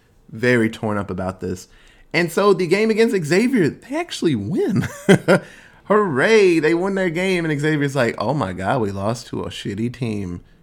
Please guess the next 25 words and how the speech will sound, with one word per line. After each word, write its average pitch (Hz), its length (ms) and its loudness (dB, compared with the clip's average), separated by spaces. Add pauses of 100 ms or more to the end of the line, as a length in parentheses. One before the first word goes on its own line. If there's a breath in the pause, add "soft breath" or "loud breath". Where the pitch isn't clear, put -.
(140)
And 98 260 -8
that's 107 160 -6
what 107 200 -6
you 135 60 -14
get - 360 -2
for 95 440 -6 (180)
underestimating 104 680 -4
a 92 60 -8
team. 117 360 -6 (240 soft breath)
You 151 260 0
go 147 180 6
cutthroat - 760 0
any 143 460 0 (160)
time 127 480 4
when 117 120 0
you 120 80 2
play 123 240 0
somebody. 110 440 -6
Don't, 196 320 -6
don't - 400 -8
play - 260 2
less 143 440 2
because 110 480 -2
they're 110 340 -2 (380)
hurt. 156 400 0